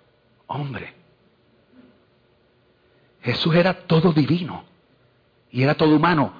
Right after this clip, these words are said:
un esperma divino por el Espíritu.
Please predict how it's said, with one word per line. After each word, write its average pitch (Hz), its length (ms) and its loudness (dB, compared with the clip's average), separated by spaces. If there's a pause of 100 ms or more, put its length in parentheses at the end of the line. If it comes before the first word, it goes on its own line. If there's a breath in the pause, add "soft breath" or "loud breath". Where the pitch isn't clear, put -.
(200)
un 156 160 2
esperma 156 800 2
divino 110 440 -6
por 101 200 -6
el 92 80 -4
Espíritu. - 460 -12